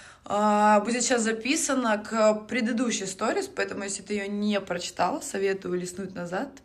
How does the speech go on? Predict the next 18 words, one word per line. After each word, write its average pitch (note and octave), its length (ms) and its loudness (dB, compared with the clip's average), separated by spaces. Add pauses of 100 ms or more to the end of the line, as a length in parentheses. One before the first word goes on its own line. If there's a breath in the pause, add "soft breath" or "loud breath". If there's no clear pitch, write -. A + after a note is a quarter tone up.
прочитать - 640 -6
и G#3 100 -12
потом G3 300 -8
листнуть F#3 260 -14
сюда. - 220 -16 (580 loud breath)
Так A3 160 -2
вот, A3+ 340 2 (300)
то, B3+ 160 4
что A#3 220 -2
прочла G3+ 420 2
я, A#3 460 6 (160)
у A3 80 0
меня A3 320 4
лично F#4+ 260 0
вызвало A3 380 0
шок. G3 400 -2 (100)
Объясню, G#3 400 -2
почему. G#3 540 -4